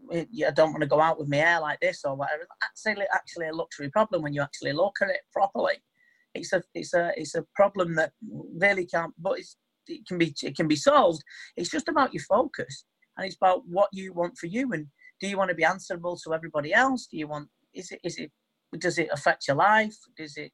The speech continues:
are you gonna look back on it and regret it? You know, so, uh, I've gone off tangent there, haven't I? But it's, it's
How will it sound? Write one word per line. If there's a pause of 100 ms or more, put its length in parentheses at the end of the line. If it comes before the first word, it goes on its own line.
(160)
are
you
gonna
look
back
on
it
and
regret
it?
You
know,
so, (920)
uh,
I've
gone
off
tangent
there,
haven't
I? (340)
But
it's,
it's